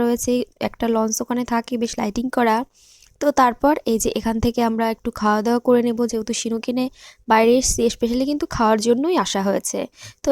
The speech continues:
এই যে এখানে আমি নিয়ে নিচ্ছিলাম একটুখানি ওই পাপড়ি চাট না চুরমুর, যাই হোক যেটা বলে আর কি, সেটাই নিয়ে নিচ্ছিলাম। তা জানো একটুও না ভালো বানায়নি, just মনে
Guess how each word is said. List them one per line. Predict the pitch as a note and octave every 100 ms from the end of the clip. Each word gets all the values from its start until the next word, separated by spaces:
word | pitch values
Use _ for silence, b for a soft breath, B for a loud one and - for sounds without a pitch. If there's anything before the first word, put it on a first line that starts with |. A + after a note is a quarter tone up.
| G#3+
এই | A#3 G#3
যে | D#4 -
এখানে | A3+ A#3 A#3
আমি | A#3 A#3
নিয়ে | A3+ A#3
নিচ্ছিলাম | B3 - B3+ B3+ -
একটুখানি | A3+ B3 A#3 A#3+ A#3+
ওই | A#3 A#3 b b -
পাপড়ি | G#3 G#3+ B3+ B3+
চাট | B3+ B3+
না | B3+
চুরমুর, | B3+ B3 B3 B3+
যাই | A#3+
হোক | A#3 A3+
যেটা | A3 A3+ A3
বলে | A3 G#3+ A3+
আর | A3
কি, | - A#3+ -
সেটাই | G3+ A3+ A#3+
নিয়ে | B3 B3
নিচ্ছিলাম। | B3 - A#3 A3+ A#3
তা | A3 A#3+
জানো | B3+ G#3 -
একটুও | A3+ _ - C#4 D4
না | A#3+ A3
ভালো | G3 G3 F#3
বানায়নি, | F#3 F3+ F3+ - B B B B3
just | C4 - B3+
মনে | A#3